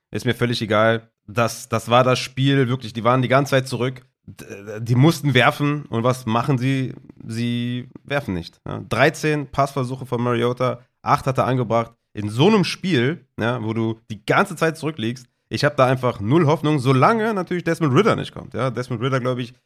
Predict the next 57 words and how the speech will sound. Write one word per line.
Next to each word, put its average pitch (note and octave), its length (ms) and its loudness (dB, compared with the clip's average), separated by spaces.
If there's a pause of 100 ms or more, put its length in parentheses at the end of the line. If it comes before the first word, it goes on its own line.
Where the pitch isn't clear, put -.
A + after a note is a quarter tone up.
(120)
ist C#3 220 -2
da C3 80 4
die A#2+ 120 0
Hoffnung A2 540 0 (260)
für - 160 -2
alle, C#3+ 200 6
die B2+ 160 0
Drake A2+ 240 2
London B2 300 0
vielleicht A2+ 240 -4
noch G#2 140 -4
halten B2+ 280 0
möchten G2 220 -6
oder G2+ 160 -2
Kyle G2+ 200 -2
Pitts D3+ 260 -4
oder F#2 160 -4
so. A#2+ 180 -6 (260)
Aber G2+ 240 0
das A#2 280 -2
ist G#2 240 -8
gar A2+ 160 4
nichts G#2+ 220 -2
mehr, F2 140 -6
ne? A2 220 -4
Ein C3 180 2
Target, B2+ 360 2
eine B2 200 0
Reception A#2 400 -4
für A2+ 140 -6
Drake G#2+ 240 -2
London. A#2+ 400 -2 (240)
Davor A#2 300 0
die A#2 100 0
Woche A#2+ 180 -2
vier B2+ 220 -2
Targets, A2+ 400 0
drei A2+ 180 2
Receptions A2 680 -4 (340)
und A2+ 280 -2
auch G2+ 180 -6
Kyle G#2+ 180 0
Pitts. B2+ 320 -4
Also, G2+ 520 -4 (240)
ich A2 140 -6
kann C3+ 180 2
mir C#3+ 80 4
schon D#3 220 2
gut C#3 120 -2
vorstellen, C3+ 340 0
dass A#2+ 140 0
du B2 80 -6
irgendeinen, B2 680 0
irgendeinen B2 300 -2
Streaming-Tight A#2 840 0
End G#2 180 -4
irgendwie, G#2 240 -6